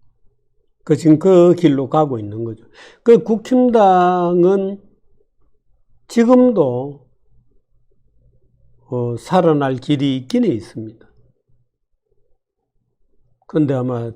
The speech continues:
쉽지는 않겠죠. 누가 국힘당을 살리겠나. 근데 민주당 지도부를 경상도, 특히 남부 경남,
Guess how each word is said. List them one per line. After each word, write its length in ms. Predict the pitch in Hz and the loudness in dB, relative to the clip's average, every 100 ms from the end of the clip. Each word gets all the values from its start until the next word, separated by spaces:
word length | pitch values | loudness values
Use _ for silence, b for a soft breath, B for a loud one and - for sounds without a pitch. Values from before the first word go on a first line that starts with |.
| _ | _
쉽지는 560 | - - 127 - 185 | -18 -14 -10 -6 -4
않겠죠. 520 | 123 107 143 - _ - _ _ _ _ _ _ _ | -6 -10 -14 -18 _ -20 _ _ _ _ _ _ _
누가 420 | 139 156 185 196 180 | -4 -2 -2 -4 -6
국힘당을 680 | 175 147 - 147 120 104 | -10 -10 -8 -8 -8 -12
살리겠나. 580 | 101 - 113 90 _ _ _ _ _ _ _ _ _ 123 _ _ _ _ _ _ _ _ _ _ _ _ _ _ B B B | -16 -16 -16 -16 _ _ _ _ _ _ _ _ _ _ _ _ _ _ _ _ _ _ _ _ _ _ _ _ B B B
근데 200 | - 180 | 0 4
민주당 640 | 165 214 233 240 190 185 175 | 4 4 2 0 2 2 2
지도부를 1120 | - 175 180 175 160 160 160 160 175 170 170 | -2 -2 0 0 0 0 0 0 0 0 0
경상도, 1080 | 147 147 143 180 190 190 185 190 190 185 - | 0 0 -2 -2 -2 -2 -2 -2 -2 -4 -4
특히 380 | 170 165 175 160 | -2 -2 -2 0
남부 520 | 165 175 202 190 165 | 0 0 -2 -4 -4
경남, 720 | 151 143 143 151 165 196 | -4 -2 -2 -2 -2 -6